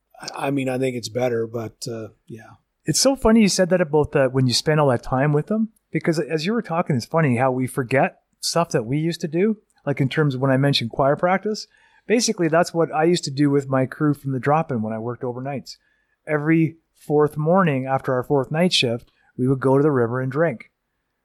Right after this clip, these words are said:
Speaker 2: the four of us. Same thing, right? It
Speaker 1: Yep.
Speaker 2: was, and then that's when my addiction really kicked in, actually, when I was at the D I.
Speaker 1: Yeah, I mean, and you hear of, and I've, I've never been in the civilian business world,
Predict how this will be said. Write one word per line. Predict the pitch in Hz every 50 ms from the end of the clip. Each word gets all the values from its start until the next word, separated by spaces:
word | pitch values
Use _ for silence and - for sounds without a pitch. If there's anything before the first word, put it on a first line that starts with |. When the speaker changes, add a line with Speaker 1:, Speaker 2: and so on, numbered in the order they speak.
| _ _
Speaker 2:
the | - 117
four | - - 156 165 156
of | 127
us. | 113 - - - - - _ _ _ _ _ _ _ _ _ _ _ _ _ _ _ _ _ _ _ _ _ _ _
Same | - - - 143 123 110
thing, | - 147 151 - - - _ _ _
right? | - 117 117 123 131 - -
It | 151
Speaker 1:
Yep. | 170 208
Speaker 2:
was, | 131 123 110 - -
and | 151 143 143 151
then | 147 143
that's | 151 151 175 - 202
when | 190 165
my | 147 143 139 143 147
addiction | 151 139 123 156 165 - - 208 208 160 123
really | 123 143 135 123 110
kicked | - - 131 113 - -
in, | 110 110 107 95 92 92 82
actually, | - - - 110 98 98 - - _ _ _ _ _ -
when | - 135 120
I | 117 113
was | 113 101
at | 117 110 101
the | 110
D | 104 110 107 98
I. | 98 92 - - - - -
Speaker 1:
Yeah, | 277 247 240 240
I | 247
mean, | 247 254 247 233
and | 208 214 208 208
you | 247 277
hear | 247 226 220 208 190 185 170
of, | 160 147 131 - - - -
and | 180 170
I've, | 185 202 202 196 190 165 156
I've | 170 147 156 151
never | 151 143 135 135
been | 127 135 135
in | 135 131
the | 127 120
civilian | - - 131 135 135 131 127 123
business | 127 143 160 180 175 143 -
world, | - 120 127 123 123 123